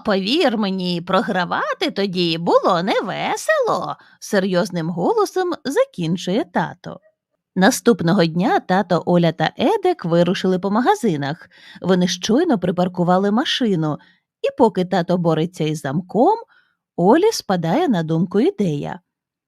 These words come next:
«Хто перший, той виграв», кричить вона і починає бігти. «Е, чекай, я не встиг закрити!» Тато кричить, але все одно кидається до дверей. А після того, як він перестрибнув ящики, вдарився ногою об візок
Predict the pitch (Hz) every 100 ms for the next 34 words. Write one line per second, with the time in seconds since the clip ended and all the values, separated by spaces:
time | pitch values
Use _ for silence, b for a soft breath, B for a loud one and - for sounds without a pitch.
0 | _ - - 294 554 605 - 196 180 196
1 | 453 427 440 392 b b b b _ -
2 | 254 247 196 190 359 554 185 - 214 254
3 | 359 202 185 - 175 156 - _ _ -
4 | 554 587 - 370 480 571 - 480 453 277
5 | 262 453 523 427 571 480 554 - 554 294
6 | 262 - 427 247 180 B B B _ 277
7 | 262 208 180 190 185 370 214 185 185 208
8 | 180 185 370 220 185 208 - 240 240 277
9 | 440 381 175 151 170 b b b - 185
10 | 180 180 180 180 269 220 175 175 185 180
11 | 180 180 - 208 220 349 392 233 - -
12 | 180 185 170 170 B 170 180 190 202 196
13 | 220 233 269 262 254 262 262 370 427 254
14 | - - -